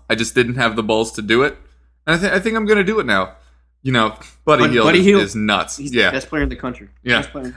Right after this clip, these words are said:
Speaker 1: And, and we've seen what best players in the country do when they get in the tournament. Like,
Speaker 2: Mm-hmm.
Speaker 1: that's what Steph Curry did.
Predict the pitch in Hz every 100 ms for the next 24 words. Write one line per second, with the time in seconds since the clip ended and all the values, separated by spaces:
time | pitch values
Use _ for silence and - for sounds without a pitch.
0 | - 175 180 196 214 190 - 233 214 190
1 | 143 175 185 - 185 170 170 175 165 160
2 | 147 180 147 135 131 131 123 175 202 113
3 | - - _ _ - 127 123 170 - -
4 | - 196 233 226 - 190 - 196 190 120
5 | 82 57